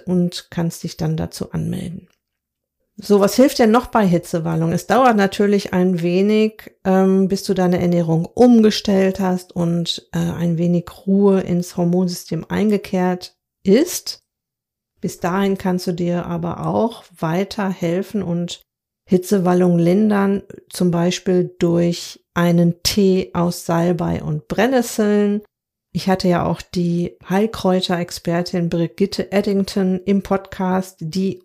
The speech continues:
auch ausführlich darüber gesprochen hat, wie wir uns, ähm, in den Wechseljahren durch die Kraft der Kräuter helfen können.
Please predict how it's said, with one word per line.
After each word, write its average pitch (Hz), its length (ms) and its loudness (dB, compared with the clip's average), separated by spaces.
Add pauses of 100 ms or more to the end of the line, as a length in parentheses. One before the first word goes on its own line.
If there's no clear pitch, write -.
auch 190 480 -2
ausführlich 185 560 -2
darüber 175 320 -4
gesprochen 175 540 -6
hat, 170 300 -6 (440)
wie 190 300 2
wir 196 240 4
uns, 180 560 -2
ähm, 175 560 0
in 196 180 2
den 202 200 4
Wechseljahren 175 640 0
durch 180 400 0
die 180 140 -6
Kraft - 400 -6
der 165 80 -4
Kräuter 170 560 -4
helfen 254 480 0
können. 226 580 -2